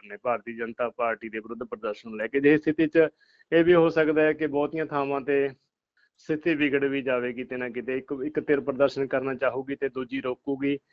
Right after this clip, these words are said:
ਤੇ ਮਾਹੌਲ ਖਰਾਬ ਹੋਣ ਦਾ ਡਰ, ਬਿਲਕੁਲ ਤੁਹਾਡੀ ਗੱਲ ਠੀਕ ਹੈ ਕਿ ਪੰਜਾਬ 'ਚ ਅਗਲੇ ਦਿਨਾਂ 'ਚ ਮਾਹੌਲ ਖਰਾਬ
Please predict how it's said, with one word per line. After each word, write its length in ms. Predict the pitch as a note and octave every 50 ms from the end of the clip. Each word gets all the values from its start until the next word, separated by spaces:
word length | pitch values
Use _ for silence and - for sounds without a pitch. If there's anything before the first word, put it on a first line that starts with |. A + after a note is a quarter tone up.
| _ _ _ _ _
ਤੇ 80 | E3 D#3
ਮਾਹੌਲ 380 | D3+ D3 C3+ C#3 C#3+ C#3+ D3
ਖਰਾਬ 340 | C#3+ C#3+ C3+ C3+ C3+ C3 C3
ਹੋਣ 240 | C3+ C#3 C3 C3 B2+
ਦਾ 120 | B2+ C3
ਡਰ, 220 | B2 B2 B2+ B2+ B2+
ਬਿਲਕੁਲ 420 | A#2+ C#3 C#3+ C#3+ - D#3+ D3+ D3
ਤੁਹਾਡੀ 360 | D#3 D3+ C#3 C3 C3 C3 B2
ਗੱਲ 160 | C3+ B2+ B2+
ਠੀਕ 320 | B2+ - - A#2+ B2+ B2 C3+
ਹੈ 100 | C3 C3
ਕਿ 140 | C3 - B2+
ਪੰਜਾਬ 440 | - C3 B2+ B2+ B2 B2 B2 B2
'ਚ 100 | B2 - B2+
ਅਗਲੇ 200 | B2 A#2+ B2 B2
ਦਿਨਾਂ 240 | A#2+ A#2+ A#2+ B2 B2
'ਚ 80 | A#2+ C3+
ਮਾਹੌਲ 340 | C3 B2+ A#2 B2+ A#2+ A#2 -
ਖਰਾਬ 320 | - C3 B2 A#2 A2+ A2+